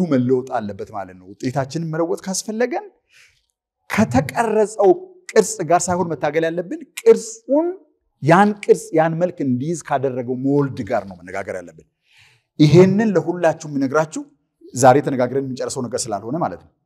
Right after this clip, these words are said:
ህይወታችሁን ወደኋላ በማይቀለበስ መልክ መለወጥ ከፈለጋችሁ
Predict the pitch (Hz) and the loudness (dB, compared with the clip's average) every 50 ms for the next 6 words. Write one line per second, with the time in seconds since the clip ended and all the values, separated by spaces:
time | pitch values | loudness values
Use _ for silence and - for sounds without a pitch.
0 | _ _ _ _ _ _ _ _ _ _ _ _ _ _ _ _ _ _ - 160 | _ _ _ _ _ _ _ _ _ _ _ _ _ _ _ _ _ _ -4 2
1 | 165 185 214 226 - 214 220 233 _ - - 233 - 294 330 370 370 _ _ _ | 4 4 4 4 2 -4 -14 -14 _ -16 -16 -12 -8 -8 -8 -8 -10 _ _ _
2 | _ _ _ _ _ _ _ _ _ _ _ _ - - - - - 117 120 131 | _ _ _ _ _ _ _ _ _ _ _ _ -20 -20 -20 -12 -4 2 2 4
3 | 131 - - - - 175 180 190 208 226 214 151 131 131 135 156 170 170 170 - | 4 4 0 -2 -2 -4 -2 -2 -2 -2 -2 -4 -4 -6 -6 -6 -6 -6 -6 -6
4 | - 139 127 113 117 131 120 131 135 131 131 - 117 110 113 123 139 - - 147 | -6 -6 -8 -8 -8 -12 -10 -8 -8 -10 -8 -8 -4 -4 -2 -2 -2 -4 -6 -10
5 | 151 147 151 151 165 185 196 - - | -8 -4 -4 -4 -4 -6 -8 -8 -10